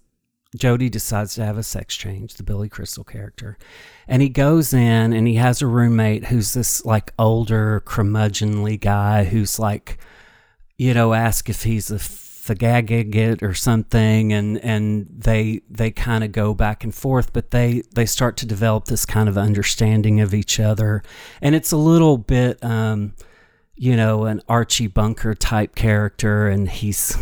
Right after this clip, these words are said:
you know, kind of backwards, and Jody's educating him, and, and they, they develop this banter, um, and a relationship. And then the football player comes in, and, um,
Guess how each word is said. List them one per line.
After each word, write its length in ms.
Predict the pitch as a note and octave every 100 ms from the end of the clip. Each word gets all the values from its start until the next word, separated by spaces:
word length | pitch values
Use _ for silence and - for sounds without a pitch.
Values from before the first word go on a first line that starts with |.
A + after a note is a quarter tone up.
| - -
you 220 | A#2+ A2
know, 160 | G#2
kind 320 | G2+ - G2+ G#2
of 140 | F#2+
backwards, 640 | G2 G#2 - A2 G#2 G#2 G#2
and 120 | G2
Jody's 440 | F#2+ F#2+ G#2 F#2+
educating 680 | G#2 G#2 - - G#2+ G#2+ G#2
him, 320 | G#2 G#2 G#2 G#2+
and, 140 | G#2 - - - -
and 200 | - C#3
they, 160 | C3+ C3+
they 260 | C#3+ B2 A#2+
develop 420 | B2 G#2+ A2 A2
this 200 | - G2+
banter, 800 | - G#2+ G#2 G#2 - G#2+ G2+ G2
um, 500 | G#2 G#2 G#2 G#2 G#2 - - - - - -
and 360 | A#2 A2 G#2+ -
a 120 | A2+
relationship. 760 | A2+ A2 A2 - A2 A#2 A2 B2
And 120 | A#2
then 300 | A#2+ A#2 A#2 - - - - _ _ _ _ -
the 100 | -
football 340 | - G#3+ F3 F3
player 320 | - D3+ D3
comes 400 | - C#3+ C#3 B2
in, 380 | C3 B2 B2 A#2+
and, 260 | A#2 A2+ -
um, 520 | A#2+ A#2 G#2+ G#2 G#2+